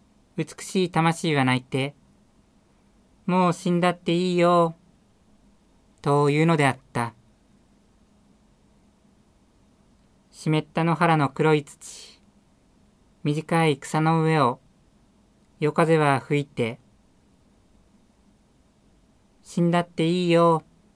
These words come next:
死んだっていいよ」と、美しい魂は泣くのであっ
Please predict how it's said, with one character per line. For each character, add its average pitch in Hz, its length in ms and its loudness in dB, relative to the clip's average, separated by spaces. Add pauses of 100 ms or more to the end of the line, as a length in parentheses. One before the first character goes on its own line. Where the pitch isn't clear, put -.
(640)
死 - 200 -6
ん 175 120 0
だ 180 100 2
っ 180 80 -4
て - 160 -4
い 180 220 0
い 180 60 0
よ」 175 340 4 (960)
と、 147 260 -2 (920)
美 - 260 -12
し 180 220 -4
い 165 40 -6
魂 160 500 -2
は 135 220 2
泣 123 160 -4
く 156 80 -2
の 160 100 2
で 156 80 2
あ 151 60 2
っ - 80 -4